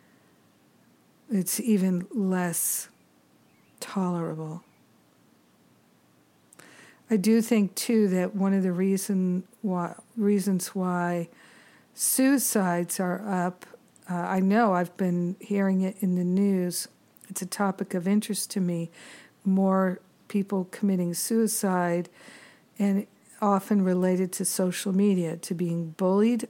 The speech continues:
on social media. And spiritual students are not exempt from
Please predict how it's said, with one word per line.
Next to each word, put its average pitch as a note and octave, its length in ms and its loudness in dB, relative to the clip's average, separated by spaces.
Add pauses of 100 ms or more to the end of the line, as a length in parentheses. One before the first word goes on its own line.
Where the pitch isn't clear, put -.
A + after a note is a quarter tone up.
on A3 180 2
social G#3+ 460 -2
media. G3 500 2 (1500)
And F#3+ 240 2
spiritual A#3+ 500 2
students A#3+ 680 0
are F3+ 320 0
not F#3+ 1040 2 (720)
exempt F#3+ 680 0
from F#3 640 0